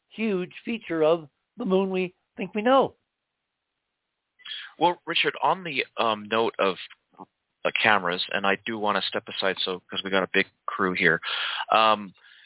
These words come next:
Speaker 2: I was having this conversation with, um, Michael, um, y-, one of your listeners, and I was saying, you know, and we heard it again with Nova,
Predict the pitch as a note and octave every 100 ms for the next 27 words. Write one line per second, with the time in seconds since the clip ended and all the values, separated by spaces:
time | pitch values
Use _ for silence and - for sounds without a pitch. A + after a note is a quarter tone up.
0 | - _ _ A2+ A#2+ B2 C#3+ E3 C#3+ A2+
1 | - A2 G#2 G#2 - G2 G2 - - -
2 | D2+ E2+ D#2+ - _ _ _ _ _ F2
3 | G2 - E2+ - G2+ F#2 F2 D#2 _ -
4 | E2 - G2 G2 F2+ F2 E2 - F#2 F2
5 | - G#2 G2+ G2 G#2 G#2+ - B2+ A#2+ C#3
6 | D#3+ D#3 _ _ _ _ _ - D3+ D3+
7 | A3 F#3+ D#3+ B2+ A2 A2+ E3 A#2 F2